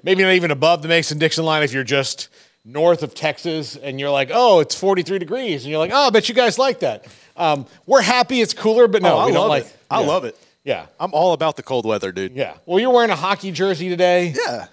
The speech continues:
Speaker 1: So all that.
Speaker 2: Fitting.
Speaker 1: Here we go.
Speaker 2: Here it
Speaker 1: We get
Speaker 2: comes.
Speaker 1: the, uh, the, the barge in, which is only something, come on, just, just walk in front of the camera. I don't care.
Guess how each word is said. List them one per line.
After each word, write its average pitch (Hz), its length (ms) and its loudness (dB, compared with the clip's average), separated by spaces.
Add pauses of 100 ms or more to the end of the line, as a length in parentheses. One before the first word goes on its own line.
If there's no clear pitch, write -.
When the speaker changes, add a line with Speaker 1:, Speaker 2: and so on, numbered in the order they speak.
(120)
Speaker 1:
So 135 440 2
all 180 240 -2
that. 170 220 2
Speaker 2:
Fitting. 160 340 -2 (280)
Speaker 1:
Here 226 140 6
we 247 100 4
go. 214 300 4
Speaker 2:
Here 254 120 -2
it - 120 -8
Speaker 1:
We 180 80 2
get 208 80 4
Speaker 2:
comes. 185 160 2
Speaker 1:
the, 180 220 2
uh, 143 360 2
the, 151 320 0 (120)
the 151 120 0
barge 208 400 4
in, 190 300 0 (180)
which 170 160 -4
is 185 60 2
only 254 160 4
something, 214 240 0
come 214 140 0
on, 170 220 0
just, - 280 -8 (360)
just 185 120 -6
walk 247 240 4
in 226 80 0
front 220 160 4
of - 40 0
the - 40 -10
camera. 170 240 2
I 147 60 2
don't 147 100 -2
care. 110 260 -8